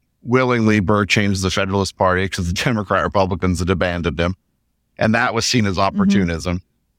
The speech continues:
Speaker 1: Hamilton wasn't
Speaker 2: Yeah.
Speaker 1: pleased because he's head of the Federalist Party, or was.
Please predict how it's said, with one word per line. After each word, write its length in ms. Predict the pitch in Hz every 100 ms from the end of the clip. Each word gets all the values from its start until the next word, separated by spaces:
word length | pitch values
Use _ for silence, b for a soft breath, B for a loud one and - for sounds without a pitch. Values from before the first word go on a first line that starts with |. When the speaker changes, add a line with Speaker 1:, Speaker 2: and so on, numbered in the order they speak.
| _ _ _ _ _ -
Speaker 1:
Hamilton 500 | 139 139 135 127 110
wasn't 300 | 104 123 143
Speaker 2:
Yeah. 80 | 165
Speaker 1:
pleased 560 | 104 92 95 104 - - _ -
because 380 | 92 113 101 -
he's 220 | 123 113
head 120 | 110
of 60 | 98
the 80 |
Federalist 460 | 104 113 98 113 -
Party, 320 | 104 95 95
or 180 | 98 92
was. 480 | 90 87 85 101